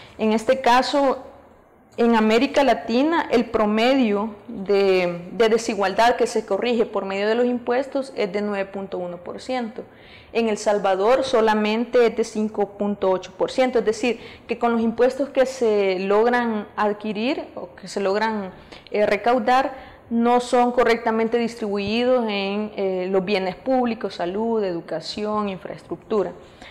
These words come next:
Entonces, hay ahí un tema también, pues, de, de, un tema, sí, correcto, un tema, un tema pendiente. Entonces, nuestra propuesta es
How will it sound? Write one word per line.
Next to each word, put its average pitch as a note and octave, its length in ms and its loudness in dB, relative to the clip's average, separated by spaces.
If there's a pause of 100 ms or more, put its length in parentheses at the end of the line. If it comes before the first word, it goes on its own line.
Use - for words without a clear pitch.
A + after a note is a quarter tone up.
(100)
Entonces, A#3 460 0
hay A#3+ 200 6
ahí A#3+ 240 4
un B3 180 2
tema G#3+ 360 -2
también, F#3 580 -8
pues, F#3+ 440 -8
de, F3+ 300 -6 (100)
de, F3 200 -6 (180)
un A#3 120 -2
tema, G#3 460 0
sí, A#3+ 180 -8
correcto, F#3+ 400 -4
un G3 180 -4
tema, F#3 420 -4
un G3+ 120 -6
tema F3+ 260 -6
pendiente. F3+ 540 -4
Entonces, F3 340 -10
nuestra G3+ 340 -4
propuesta A#3 580 0
es B3+ 220 0